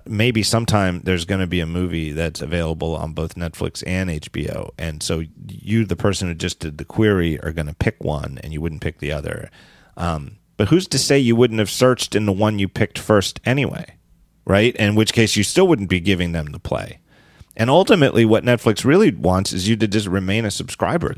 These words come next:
I mean, whether you watch, you know, Smokey and the Bandit on H B O instead of watching it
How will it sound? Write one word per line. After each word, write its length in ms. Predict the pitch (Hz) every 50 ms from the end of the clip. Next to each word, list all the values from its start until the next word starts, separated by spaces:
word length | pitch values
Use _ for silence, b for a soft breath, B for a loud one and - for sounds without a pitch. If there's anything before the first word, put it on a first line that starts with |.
| - _ _ -
I 60 | 95
mean, 160 | 104 113 107
whether 220 | 104 120 139 139 139
you 180 | 123 120 120
watch, 560 | 113 98 98 110 123 135 127 - - - - b b b b b b b b b _ -
you 120 | - 113
know, 300 | 101 87 80 73 65 - - _ -
Smokey 400 | - - - 98 107 110 - 110
and 100 | 107 101
the 40 | 90 85
Bandit 480 | 104 107 120 127 120 110 - - _ -
on 200 | - 90 85 85
H 240 | 92 98 95 - -
B 160 | - 98 95
O 240 | 101 113 117 104 92
instead 340 | 90 87 85 - - 90 82
of 120 | 87 85
watching 340 | 87 85 90 87 - 87 85
it 160 | 85 82 78